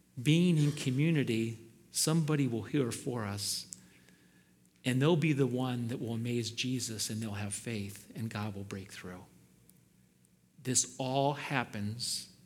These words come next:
in a community of prayer. Pray. I don't understand prayer any more today than I did when I started. In fact, I probably understand it less. There's more mystery to me in prayer than ever,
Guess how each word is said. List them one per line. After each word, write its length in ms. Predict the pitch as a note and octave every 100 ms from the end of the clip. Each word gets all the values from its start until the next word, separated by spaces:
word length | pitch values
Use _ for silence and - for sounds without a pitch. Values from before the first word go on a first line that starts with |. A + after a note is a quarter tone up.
| -
in 140 | A#2
a 60 | G#2+
community 580 | - A2 G#2 G2+ G2+ F#2+
of 180 | F#2 -
prayer. 340 | F2 D#2 D#2+ - - _ _ _ _ _ _ _ _ _ _ _ _ _ _
Pray. 520 | - G3+ A3 F3+ G#2+ - - - - _ _ _ _ _ _ _ _ _ _ _ _ _ _ _ _ _ _ _ _ _ _ _ _ _ _ _ _ _
I 200 | D3+ A3
don't 360 | C4 A#3 F3 -
understand 560 | F#3+ F3+ - - E3+ D3
prayer 260 | - D#3
any 180 | D3 D3+
more 200 | E3+ E3
today 420 | D#3+ D3 C#3 C3+
than 200 | C3 B2
I 100 | A#2+
did 240 | A#2+ B2+ A#2+
when 120 | A#2+
I 80 | A2+
started. 500 | - - G2+ F#2 G#2+
In 60 | C3
fact, 340 | - D#3 C#3+
I 80 | C#3+
probably 380 | - F3 F3 D#3+
understand 580 | C#3+ C3+ - C3+ B2+
it 100 | A#2+
less. 320 | - G#2+ G2 -
There's 200 | A#2 C#3
more 180 | C#3
mystery 440 | D3+ C#3+ - C3 B2
to 120 | B2
me 140 | A#2+
in 100 | A#2+
prayer 360 | A#2 - A#2 A#2
than 160 | A2 A2+
ever, 320 | G2+ E2+